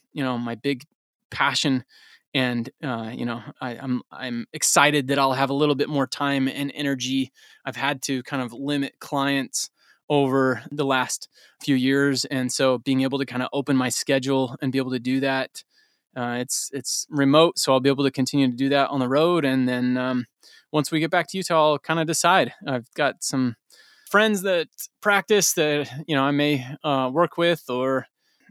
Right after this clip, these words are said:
maybe I don't do anything as far as, uh, clinical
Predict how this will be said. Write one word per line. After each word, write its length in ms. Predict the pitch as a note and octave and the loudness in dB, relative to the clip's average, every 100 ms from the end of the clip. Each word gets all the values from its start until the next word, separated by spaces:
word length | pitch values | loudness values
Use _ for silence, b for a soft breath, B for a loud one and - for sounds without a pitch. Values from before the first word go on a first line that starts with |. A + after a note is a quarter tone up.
| - | 2
maybe 320 | C#3+ D#3 D#3+ | 4 6 6
I 120 | D3+ | 6
don't 200 | E3 D#3 | 6 4
do 160 | D#3+ D#3 | 4 4
anything 640 | E3+ D#3+ - C3 A#2 C3+ | 4 2 0 -2 -4 -6
as 200 | D3+ B2+ | -2 -2
far 220 | - C3+ C3 | 0 2 2
as, 300 | B2+ - C#3 | 0 -2 -2
uh, 220 | C3+ B2 | -2 -4
clinical 540 | - D3 C3 B2+ B2 | -4 -4 -4 -4 -6